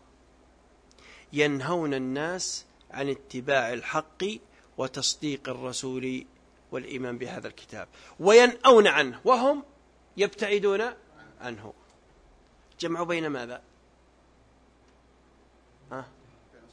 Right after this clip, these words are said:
نعم، بين الضلال والإضلال، بين الضلال والإضلال.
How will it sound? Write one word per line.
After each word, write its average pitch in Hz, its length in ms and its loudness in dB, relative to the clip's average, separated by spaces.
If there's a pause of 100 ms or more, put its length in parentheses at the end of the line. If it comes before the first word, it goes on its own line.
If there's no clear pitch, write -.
(1000)
نعم، 156 280 -8 (760)
بين 214 240 0
الضلال 208 500 -2 (220)
والإضلال، 156 500 -4 (1800)
بين 175 160 -4
الضلال 180 480 0 (420)
والإضلال. 113 460 -8